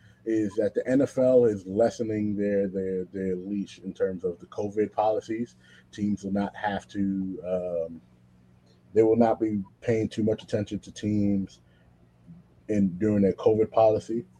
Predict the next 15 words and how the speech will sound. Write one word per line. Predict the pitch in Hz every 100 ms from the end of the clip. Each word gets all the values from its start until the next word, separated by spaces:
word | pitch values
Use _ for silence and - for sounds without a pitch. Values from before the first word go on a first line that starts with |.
| _ _ _ -
Um, | 98 95 92 92 92 87 85 - _ _ -
it, | 104 - - -
the | 117
N | 131
F | -
L | 135 123
ends | 127 123 117
the | 110
covid | - 117 110
surveillance | - 98 101 98 95 -
testing | 104 - 95 92
among | 95 92
players | - 123 117 107
and | -
coaches. | 92 - 76 - -